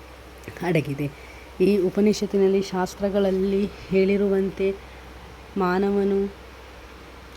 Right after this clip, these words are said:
ತನ್ನ ಕರ್ಮವನ್ನು ತಾನು ಮಾಡಬೇಕು, ಕರ್ಮಭ್ರಷ್ಟನಾಗಬಾರದು ಎಂಬುದು ನೀತಿ. ಸೋಮಾರಿತನವು ಉಪನಿಷತ್ತಿನ ಪ್ರಕಾರ ಆತ್ಮವನ್ನು ಕೊರೆಯುವ ರೋಗ. ಉಪನಿಷತ್ತು ಮುಂದುವರೆದು, ಯಾರು ತಮ್ಮ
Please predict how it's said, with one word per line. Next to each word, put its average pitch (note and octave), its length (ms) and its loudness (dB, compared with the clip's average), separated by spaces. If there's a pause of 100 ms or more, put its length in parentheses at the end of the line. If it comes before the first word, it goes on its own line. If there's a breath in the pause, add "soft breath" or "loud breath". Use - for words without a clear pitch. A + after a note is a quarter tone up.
(420 loud breath)
ತನ್ನ G3 200 4
ಕರ್ಮವನ್ನು G3 600 4
ತಾನು G3 320 0
ಮಾಡಬೇಕು, F#3 600 0
ಕರ್ಮಭ್ರಷ್ಟನಾಗಬಾರದು F#3 1400 0
ಎಂಬುದು D3+ 420 0
ನೀತಿ. C#3+ 400 -2 (420 loud breath)
ಸೋಮಾರಿತನವು G3 920 2
ಉಪನಿಷತ್ತಿನ G3 680 0
ಪ್ರಕಾರ F#3+ 380 -4 (160)
ಆತ್ಮವನ್ನು F3+ 680 0
ಕೊರೆಯುವ D3+ 480 0
ರೋಗ. C#3 340 -4 (400 loud breath)
ಉಪನಿಷತ್ತು G3 560 2
ಮುಂದುವರೆದು, G3 1200 0
ಯಾರು F#3 460 0
ತಮ್ಮ F#3+ 280 -2